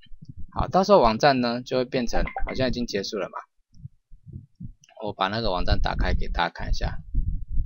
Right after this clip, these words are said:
好，刚刚这个地方有没有？Service点P H P，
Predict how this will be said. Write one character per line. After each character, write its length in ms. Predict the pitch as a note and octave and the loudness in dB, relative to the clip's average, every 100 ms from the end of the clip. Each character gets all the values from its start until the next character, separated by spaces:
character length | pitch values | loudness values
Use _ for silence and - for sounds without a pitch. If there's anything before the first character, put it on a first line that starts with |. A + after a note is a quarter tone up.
| - - | 4 2
好， 140 | - | 0
刚 160 | - C3 | 0 2
刚 80 | C#3+ | 4
这 100 | C#3 | 2
个 80 | B2 | 2
地 180 | B2 | 2
方 240 | A#2 G#2+ G#2 | 4 2 4
有 80 | F2+ | 0
没 60 | |
有 120 | F#2 - _ - _ _ - | -2 -4 _ -20 _ _ -8
？Service 560 | - D3 C3+ A#2+ A2+ | 0 2 2 -2 -2
点 240 | G2 F#2+ F#2+ | -4 -4 -4
P 140 | A#2+ | -4
H 220 | A#2+ - - | -4 -4 -12
P， 500 | - A#2 A2+ A#2 | -8 -6 -4 -6